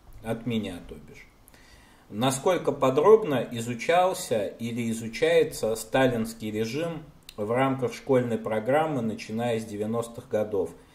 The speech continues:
Если тема сталинского террора обходится стороной, то, возможно, это хотя бы частично объясняет то, что сегодня происходит в России. Слышала, что в немецких школах фашизм,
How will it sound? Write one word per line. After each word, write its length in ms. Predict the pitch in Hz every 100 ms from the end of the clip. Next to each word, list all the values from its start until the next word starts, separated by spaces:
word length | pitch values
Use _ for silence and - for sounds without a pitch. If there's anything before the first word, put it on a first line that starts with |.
| _ -
Если 280 | 113 - 113
тема 380 | - 135 120
сталинского 720 | 110 - 117 113 110 - 104 101
террора 580 | - 117 127 113 101
обходится 560 | 98 - 120 110 104 98
стороной, 560 | - 101 107 127 180 175
то, 160 | 107
возможно, 680 | 104 104 127 156 151 127 104 - - -
это 220 | 104 113
хотя 340 | 107 104 113
бы 200 | 107 101 - -
частично 640 | - 110 - 143 - 113
объясняет 640 | 101 104 - 120 113 104 -
то, 140 | 131
что 200 | 139 -
сегодня 400 | 113 - 113 113
происходит 720 | 113 101 101 - 113 110 107
в 40 | 104
России. 600 | 104 - - 87 78 - - _ - - _
Слышала, 720 | - - 135 131 123 113 104 - - -
что 320 | - 117 113
в 60 | 107
немецких 500 | 120 120 110 - 104
школах 420 | - 151 156 127
фашизм, 640 | - 107 - 127 110 104 92